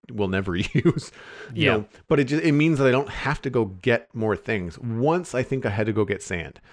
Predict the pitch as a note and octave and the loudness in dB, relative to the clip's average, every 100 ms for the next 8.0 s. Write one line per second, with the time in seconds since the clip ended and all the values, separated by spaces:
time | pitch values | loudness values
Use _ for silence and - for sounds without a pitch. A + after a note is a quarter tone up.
0 | - - G#2+ A2 A2 G#2 G2+ A#2 A#2+ - | -20 -2 0 2 2 -2 0 0 0 0
1 | G#2+ G#2+ G2+ G2+ F2+ F2 F2 F2 F2 F2 | -2 0 2 2 0 0 0 0 -2 -6
2 | - B2+ A2+ G2+ F2 E2+ E2+ - G#3+ G#2+ | -6 -4 -4 -4 -4 -4 -4 -6 -8 -8
3 | - _ _ _ _ _ _ A#2+ B2+ G#2+ | -14 _ _ _ _ _ _ -2 0 2
4 | C3+ A#2+ B2 - A#3 C4+ A#2 F2 C#3 C#3 | 2 2 -2 -2 0 2 2 4 2 0
5 | D3 A2+ A#2+ B2 A#2 A#2 - G#2+ A2+ A#2 | -4 -2 -2 0 -2 -4 -8 -14 -8 -2
6 | C3+ A#2+ A#2 - C3+ A#2 G2+ D#3+ C#3 G2+ | 2 2 2 -2 0 0 0 0 0 2
7 | A2 G#2 A2+ - C#3 F#3 - C#3 - - | 2 4 2 2 4 4 4 2 0 -8